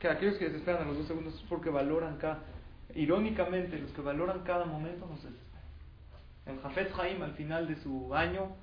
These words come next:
antes de Rosh Hashanah, hacía su balance del tiempo. Uno de sus alumnos lo encontraron llorando porque encontró quince segundos que no sabía qué les hizo. "Estos se me fueron, no sé en qué, tenía todo medido".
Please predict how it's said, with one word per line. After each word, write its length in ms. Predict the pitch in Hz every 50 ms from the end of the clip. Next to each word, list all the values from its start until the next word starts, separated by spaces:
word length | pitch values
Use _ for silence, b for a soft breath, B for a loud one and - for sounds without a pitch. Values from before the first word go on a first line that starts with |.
| - - - - -
antes 300 | 147 160 156 156 151 147
de 80 | 143
Rosh 200 | 135 143 151 139
Hashanah, 440 | 143 135 - 131 131 143 165 180 190 190 185 - - - - - - - - -
hacía 440 | 143 131 127 - 147 151 151 147 135
su 100 | - 131 131 127 123 117 113 113 - -
balance 380 | 139 139 143 156 165 170 165 165
del 180 | 160 143 135 127
tiempo. 240 | 147 143 131 - - - - - - - - - - -
Uno 140 | 160 180 175
de 60 | 160
sus 140 | - - 165
alumnos 260 | 156 156 165 165 151
lo 60 | 156
encontraron 400 | 139 135 139 139 147 165 165 160
llorando 300 | 156 147 151 170 180 175
porque 180 | - 147 135 -
encontró 340 | - 147 147 147 160 156
quince 320 | - 180 175 170 170 170 160
segundos 440 | - 160 139 139 156 160 160 151 143
que 120 | - - 143
no 120 | 143 147
sabía 280 | - 143 135 139 135 135
qué 80 | - -
les 120 | 78 73
hizo. 240 | - - - - - - - - - - - - - - - - - - - -
"Estos 220 | - 156 156 - -
se 100 | 165 147
me 120 | 139 135
fueron, 380 | 131 - 175 180 165 143 135 131 - - - - - - - - - -
no 120 | - 156 160
sé 120 | 175 208
en 120 | 202 196 -
qué, 360 | 214 208 - - - - - - - - - - -
tenía 380 | 170 175 202 220 226 226 - -
todo 320 | 220 220 214 - 214 208
medido". 380 | 202 190 180 190 190 175 135